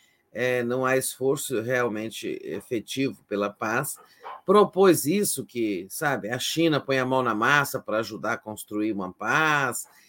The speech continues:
é, ou que se cria um grupo de países, que se ele puder, ele quer ajudar. Mas é como disse o Brian aí com você, a mídia internacional, essa, ela não vai repercutir,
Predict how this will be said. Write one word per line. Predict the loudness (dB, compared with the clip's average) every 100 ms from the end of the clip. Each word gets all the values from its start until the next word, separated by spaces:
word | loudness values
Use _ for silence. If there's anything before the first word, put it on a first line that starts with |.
| _ _ _
é, | -2 0 2
ou | 2 0
que | -6
se | -8 -6
cria | -2 -2
um | -2
grupo | -2 -2 -6
de | -12
países, | -8 -2 2 4 4 2 -2 -10
que | -8
se | -6 -2
ele | -4
puder, | -4 -4 -2 -2
ele | -2
quer | -2 -2
ajudar. | -4 -8 -4 -2 -2 -8 _ _ _ _
Mas | 0 2
é | 2
como | 0 0
disse | -2 -2 -2 -2
o |
Brian | 4 8 8 6 4
aí | 2 0
com | -2 -2
você, | -2 -2 -2 -2 -4 _ _ _ -4
a | 0
mídia | 0 0 -2
internacional, | 2 2 4 0 0 2 2 2
essa, | 4 4 2 -8 -2
ela | 2 2
não | 0 0
vai | 2 2
repercutir, | 0 -4 -4 -6 -8 -2 0